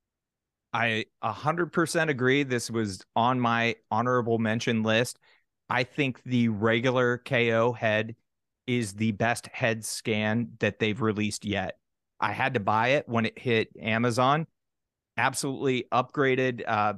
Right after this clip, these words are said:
I went and found a, a customizer who makes, uh, cloth goods and got the K O tape shirt. And so I've got myself an upgraded Kevin Owens that for the modern, modern era.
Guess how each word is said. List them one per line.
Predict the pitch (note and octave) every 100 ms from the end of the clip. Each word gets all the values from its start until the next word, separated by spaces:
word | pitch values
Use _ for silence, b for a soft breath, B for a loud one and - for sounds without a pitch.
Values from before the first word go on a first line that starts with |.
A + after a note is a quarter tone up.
| -
I | A2 A2+ - - _ _ _ _ _
went | G#2+ A#2 - _ - _
and | A2+ G#2+
found | - A2+ A2 A2
a, | A2 G#2 G2+ -
a | G2+
customizer | - B2+ - B2 A#2+ A#2+ B2+ C3
who | A2+
makes, | G#2+ G#2+ G#2+ - - -
uh, | G#2 G2
cloth | - A#2 A2 - -
goods | A2+ B2+ C3+ - - _ _ _ _ -
and | A2 A2 -
got | - B2 -
the | A2 G#2+ G2+ -
K | C#3+ B2+
O | B2 A#2+
tape | A#2 C#3+ A#2 -
shirt. | - A#2+ C#3+ - _ _ -
And | A#2 A2
so | - B2+ A2 G#2 -
I've | - B2 G#2
got | B2+ -
myself | A2 G#2+ B2+ B2 A#2+
an | G2+ G#2 b b _ -
upgraded | C3+ - C#3+ C3 C3 A2+ G#2+
Kevin | - C3+ B2+
Owens | A#2+ C3+ C3+ A2+ -
that | A2+ A#2 -
for | A#2
the | A2
modern, | A2+ C3 A#2 A2+ - _
modern | B2 B2 B2 C3 A#2+
era. | C3+ C3 F#2+